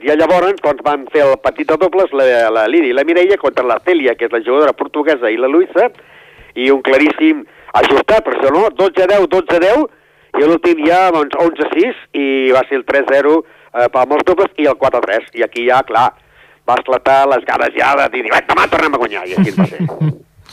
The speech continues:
Speaker 2: Eh, um, de, del partit del Vincios, a què es deu aquest canvi d'alineació de, respecte del Finània?
Speaker 1: Bé, perquè la, la Mireia està jugant molt bé, i llavors, esclar, eh, com que el partit... El, el, clar, aquesta gent pensa que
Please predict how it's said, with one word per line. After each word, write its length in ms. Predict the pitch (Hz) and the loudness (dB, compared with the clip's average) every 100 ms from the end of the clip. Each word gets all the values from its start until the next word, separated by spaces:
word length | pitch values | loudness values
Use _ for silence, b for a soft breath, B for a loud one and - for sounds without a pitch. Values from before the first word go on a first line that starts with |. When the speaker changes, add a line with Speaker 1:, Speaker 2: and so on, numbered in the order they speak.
| 190 202 208 208 165 | -16 -14 -14 -14 -4
Speaker 2:
Eh, 400 | 175 170 165 165 | 0 2 2 2
um, 840 | 165 170 170 170 160 156 151 147 | 0 -2 -2 -2 0 0 -2 -2
de, 120 | 147 151 147 | 0 2 2
del 160 | 151 151 | 0 0
partit 240 | 151 147 175 | 0 -2 0
del 140 | 208 | 2
Vincios, 340 | 185 185 220 196 | 2 0 -2 -2
a 80 | 156 | -2
què 120 | 170 | -2
es 80 | 175 | 0
deu 480 | 202 196 185 175 165 | 2 2 2 0 -2
aquest 300 | 160 170 156 | -4 -4 -2
canvi 240 | 165 160 | 0 2
d'alineació 560 | 165 160 160 160 151 160 | 2 2 2 0 0 -2
de, 80 | 156 | -2
respecte 420 | 151 160 160 147 | -2 -4 -4 -2
del 160 | 160 151 | 0 0
Finània? 460 | 156 147 135 127 127 - _ _ _ | -2 -4 -4 -4 -8 -14 _ _ _
Speaker 1:
Bé, 180 | - - | 0 0
perquè 320 | 165 160 165 160 156 | 2 0 0 2 2
la, 140 | 147 139 131 | 2 2 0
la 140 | 127 120 | 0 -2
Mireia 240 | 131 180 | -2 0
està 140 | 175 165 | 0 -2
jugant 240 | 151 135 | -4 -4
molt 200 | 123 127 | -2 0
bé, 80 | 151 165 196 | 2 0 -2
i 160 | 131 | -2
llavors, 340 | 147 156 180 208 | 0 2 0 0
esclar, 280 | 165 165 175 135 | -2 0 2 2
eh, 220 | 127 123 123 | 2 0 0
com 180 | 131 131 | -2 -2
que 120 | 135 | 0
el 80 | 127 | 0
partit... 380 | - 143 190 190 | 0 -2 -2 0
El, 240 | 135 135 | 0 0
el, 140 | 123 123 127 110 | 0 -2 -2 -4
clar, 160 | - 202 | 0 0
aquesta 300 | - 220 226 | 0 -2 -2
gent 220 | 190 220 214 | -2 -2 -2
pensa 300 | 202 175 175 | -2 -2 -4
que 240 | 170 156 | 0 -2